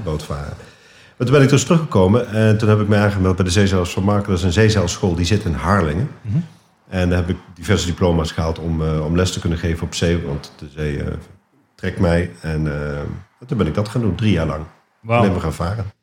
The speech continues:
Speaker 2: Tof. En, en heb je nog andere exotische verhalen van, van andere boten die, eh, die je hebt verplaatst ergens op de wereld? Of, eh, spannende
Speaker 1: Nou,
Speaker 2: avonturen op zee? Natuurlijk genoeg waarschijnlijk.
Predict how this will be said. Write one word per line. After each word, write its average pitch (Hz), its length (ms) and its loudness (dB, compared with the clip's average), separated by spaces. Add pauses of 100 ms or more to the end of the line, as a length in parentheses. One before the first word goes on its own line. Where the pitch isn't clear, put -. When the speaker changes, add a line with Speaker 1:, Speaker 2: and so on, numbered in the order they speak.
(180)
Speaker 2:
Tof. 120 280 -4 (340)
En, 120 140 -2
en 123 120 0
heb 127 140 2
je 160 60 2
nog 139 260 0
andere 147 280 0
exotische 151 500 -2
verhalen 143 400 0
van, 139 280 -2
van 127 180 0
andere 131 260 0
boten 123 400 2
die, 123 300 -2
eh, 120 180 -2
die 120 220 -2
je 117 100 -2 (420)
hebt 139 200 0
verplaatst 127 500 2
ergens 117 320 -8
op 127 100 0
de 131 80 0
wereld? 127 420 0
Of, 127 220 -4
eh, 143 60 0 (580)
spannende 131 340 4
Speaker 1:
Nou, 139 60 2
Speaker 2:
avonturen 131 460 2
op 117 80 -2
zee? 135 200 0
Natuurlijk 131 340 -2
genoeg 135 180 0
waarschijnlijk. 143 480 0